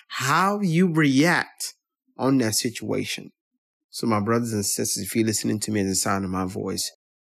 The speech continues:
no matter what you're going through, what happened to you, any accusation, anything that happened to you,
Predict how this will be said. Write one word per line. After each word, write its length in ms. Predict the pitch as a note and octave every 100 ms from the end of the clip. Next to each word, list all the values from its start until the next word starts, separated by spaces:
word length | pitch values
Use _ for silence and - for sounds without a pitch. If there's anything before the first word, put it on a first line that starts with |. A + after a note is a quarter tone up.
| _
no 160 | A2 G2
matter 640 | F#2+ A2 A#2+ A#2 A#2+ - _ _
what 300 | G#2+ G#2+ G#2+ -
you're 200 | F#2+ F2+
going 600 | F2+ G2+ G#2 G#2+ G#2+ A2 -
through, 320 | G#2+ A2 A#2
what 200 | A2+ F2+
happened 540 | G2 A2 G#2+ A2+ A2 A2
to 120 | G#2+
you, 300 | G#2 A2 G#2+ _
any 340 | G#2+ G#2 A2 G#2+
accusation, 1120 | G#2+ - G#2 G2 - G2 A2+ A2 - G#2+ G#2
anything 480 | - A2 A2 G2+ G#2+
that 100 | G2
happened 440 | G2 A2 - A2 -
to 120 | A2
you, 140 | A2